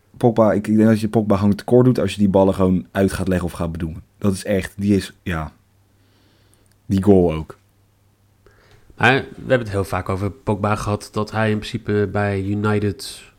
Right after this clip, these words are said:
Speaker 2: weg moest, omdat hij niet het niveau haalde. Als hij gewoon elke week het niveau haalt als op dit E K, dan, eh, poeh.
Speaker 1: Ja, weet je, maar het, het, zeg maar, er zitten ook nog een paar, zeg maar,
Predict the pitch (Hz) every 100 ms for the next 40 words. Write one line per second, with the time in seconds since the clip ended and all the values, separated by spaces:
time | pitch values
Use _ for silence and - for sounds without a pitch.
0 | _ _ _ _ 95 104 - 120 135 -
1 | - - - 101 101 101 101 104 92 98
2 | 95 104 110 113 117 151 - _ _ _
3 | _ _ - 104 - 98 98 90 98 87
4 | 107 107 98 92 92 95 104 95 90 85
5 | 87 87 95 92 - 98 123 - _ _
6 | _ _ _ _ _ _ _ _ - 82
7 | 82 80 82 82 82 85 87 90 _ _
8 | _ - 139 139 - _ _ _ _ _
9 | _ _ - - 82 85 107 104 110 113
10 | 123 120 - - 117 110 117 110 107 110
11 | 107 104 104 104 107 98 92